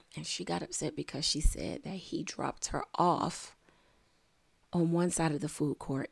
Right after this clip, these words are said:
and the smoothie place was on the other side. So that meant she was gonna have to walk across the food court. Now we're talking about a regular mall. Like, this ain't Mall of America <laughs> where it's gonna be miles for you to get from one side of the food court to the next, right? We're talking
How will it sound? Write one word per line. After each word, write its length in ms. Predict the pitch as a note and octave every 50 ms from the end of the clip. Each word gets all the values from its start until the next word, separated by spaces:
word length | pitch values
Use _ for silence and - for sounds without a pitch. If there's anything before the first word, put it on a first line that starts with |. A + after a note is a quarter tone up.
| - -
and 120 | - D#3 C3+
the 60 | C#3+
smoothie 380 | - - F#3+ F3+ E3+ - F3
place 240 | - - - F3+ -
was 100 | - -
on 120 | D3+ D3+ D3+
the 120 | D3+ - -
other 180 | E3+ E3 -
side. 240 | F3 - - - -
So 100 | - -
that 140 | - C#3+ -
meant 140 | D#3 D3 -
she 100 | - D3
was 100 | D3 -
gonna 160 | - D3+ D3+
have 140 | D3+ - -
to 100 | - D3
walk 260 | C#3+ - - D3+ -
across 340 | - - - - - C#3+ D#3+
the 120 | - - -
food 220 | - - C#3 -
court. 180 | - D3 A#2+ -
Now 180 | D3+ C#3 C#3
we're 120 | C3+ D#3+ D#3+
talking 360 | - F3+ E3+ E3+ - - D#3
about 280 | D3 D3+ D3 D3 D3 - - - - - - - - - -
a 80 | D#3 D#3
regular 340 | C#3+ D3+ D3 C#3 D3+ D3
mall. 220 | C#3+ C#3 C#3+ C#3+ C#3+
Like, 160 | - C#3 C#3
this 180 | C#3 D#3 - -
ain't 200 | E3 D#3 - D4
Mall 240 | D3 C#3+ C#3+ D3+ C#3+
of 120 | C3+ -
America 540 | C#3+ C#3+ C3+ C#3 D3 - - - - D3+ D3 - - - - _ _ - - - -
<laughs> 460 | _ - - - - - - - -
where 220 | - D#3+ E3 E3+ -
it's 160 | F3+ E3+ -
gonna 180 | - F3 E3 E3
be 120 | E3 D#3+
miles 580 | D#3 D#3+ D#3+ D#3 D#3 D#3 D3+ D3 D3 D3 D3 -
for 100 | - E3+
you 140 | D#3 D#3+ D#3
to 60 | -
get 180 | - D3 - -
from 180 | - D#3 D#3
one 160 | C#3+ D3+ C#3+ D3+
side 200 | - - - -
of 60 | C#4
the 60 | -
food 220 | - - - -
court 220 | - - - C#4+ C4
to 80 | - -
the 60 | -
next, 280 | A#3+ C4 - - - -
right? 140 | - - C4
We're 80 | G3+
talking 560 | F3 - - - E3 - - C#4 C#4 C4 B3+